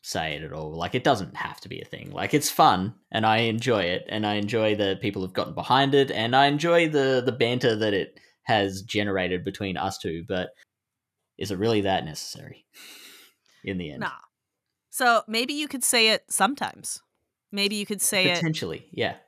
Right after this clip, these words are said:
Speaker 2: occasionally. So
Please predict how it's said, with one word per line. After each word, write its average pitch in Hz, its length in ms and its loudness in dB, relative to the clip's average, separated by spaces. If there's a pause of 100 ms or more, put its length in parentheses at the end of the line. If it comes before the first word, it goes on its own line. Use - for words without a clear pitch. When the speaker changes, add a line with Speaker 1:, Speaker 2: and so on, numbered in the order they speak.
(480)
Speaker 2:
occasionally. 190 800 -8 (1300)
So 220 240 0